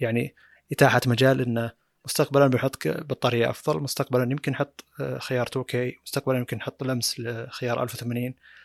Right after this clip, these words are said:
وأيضا ما نحط خيار ميتين ستة وخمسين، نبدأ من خمسمية واثناعش. أقصد إنه لازم، آه، أحس إنهم دفعوا على، على هندسة الجهاز، ويبون يعوضونها من ناحية إنه يحطون مواصفات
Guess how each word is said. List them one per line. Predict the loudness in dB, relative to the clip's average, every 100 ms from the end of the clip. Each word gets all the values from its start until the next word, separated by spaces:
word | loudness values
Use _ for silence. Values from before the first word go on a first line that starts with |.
| -20 _ _
وأيضا | -2 0 2 0 -2 -8 _ _ _ _ -20 _ 6 6 8
ما | 6
نحط | 4 0 -2
خيار | 0 0
ميتين | 2 2
ستة | 2 0
وخمسين، | 0 2 0 -2 -6
نبدأ | -2 0 2 4
من | 2
خمسمية | 0 0 2
واثناعش. | 2 0 2 0 -2 -10 -10
أقصد | 0 2 4
إنه | 4 4 2 -6 -20 _ 4
لازم، | 6 6 4 -2 -6 _ _ _ _ _ -4
آه، | -2 -2 -6 -10 _ _ _ _ _
أحس | -2 2
إنهم | 4
دفعوا | 4 6 8 6
على، | 4 2
على | 4 6
هندسة | 4 0 -2
الجهاز، | -2 0 2 4 4 2
ويبون | 2 0 0 0 0 0
يعوضونها | -2 -2 0 2 2 4 2
من | 0 -2
ناحية | -4 -6 -4
إنه | -4
يحطون | -4 -2 0
مواصفات | 0 -2 -2 -2 -2